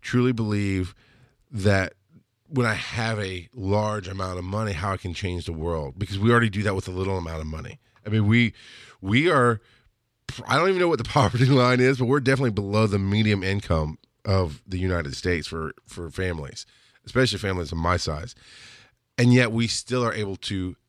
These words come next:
help people. The church would say we're able to bless people. And to be honest, I'm not gonna even mock the word bless in that, that sense. I mean, when you need help and somebody comes along and helps you, dude, it is the best blessing, the best thing in the world. You feel blessed.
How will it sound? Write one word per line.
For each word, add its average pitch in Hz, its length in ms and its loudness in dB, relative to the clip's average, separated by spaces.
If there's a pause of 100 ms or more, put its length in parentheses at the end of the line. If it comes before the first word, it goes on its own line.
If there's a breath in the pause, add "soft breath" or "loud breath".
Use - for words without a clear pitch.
help 107 300 0 (120)
people. 80 380 -8 (120)
The 95 100 -14
church 123 220 0
would 117 100 -10
say 110 120 -4
we're 101 180 -4
able 98 180 -4
to 104 120 -8
bless 87 400 -10
people. 78 500 -12 (300 loud breath)
And 147 100 2
to 165 80 -2
be 180 80 8
honest, 180 260 4
I'm 143 80 -2
not 170 140 0
gonna 117 120 -2
even 98 140 -4
mock 107 280 0
the 98 80 -6
word 82 200 -8
bless 92 360 -8
in 82 80 -12
that, 80 260 -12
that 80 240 -10
sense. 95 320 -6
I 90 40 -10
mean, 87 140 -8
when 92 200 -6
you 120 160 4
need 139 220 2
help 98 340 0
and 87 120 -8
somebody 107 300 -4
comes 90 160 -12
along 95 220 -8
and 80 80 -12
helps 90 260 -10
you, 78 160 -12 (640 loud breath)
dude, 113 240 6
it 120 60 4
is 107 300 2
the 101 100 -4
best 87 480 -8
blessing, 87 360 -10
the 82 80 -10
best 92 320 -4
thing 98 120 -4
in 90 60 -4
the 87 60 -2
world. 87 200 0
You 113 100 2
feel 107 840 -2 (400 soft breath)
blessed. 98 540 -8